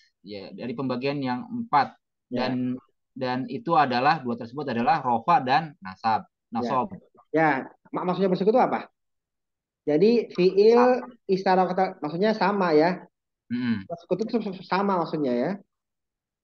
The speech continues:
Speaker 2: Allah
Speaker 1: Ya.
Speaker 2: bersekutu. Kalau Allah, Allah tidak setuku-, sekutukan, maksudnya Allah nggak ada sama ya.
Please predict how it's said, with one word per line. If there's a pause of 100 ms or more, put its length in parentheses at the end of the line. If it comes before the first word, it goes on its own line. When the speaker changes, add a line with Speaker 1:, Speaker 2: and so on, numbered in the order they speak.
(220)
Speaker 2:
Allah
Speaker 1:
Ya.
Speaker 2:
bersekutu.
Kalau
Allah,
Allah
tidak
setuku-,
sekutukan,
maksudnya
Allah
nggak
ada
sama
ya.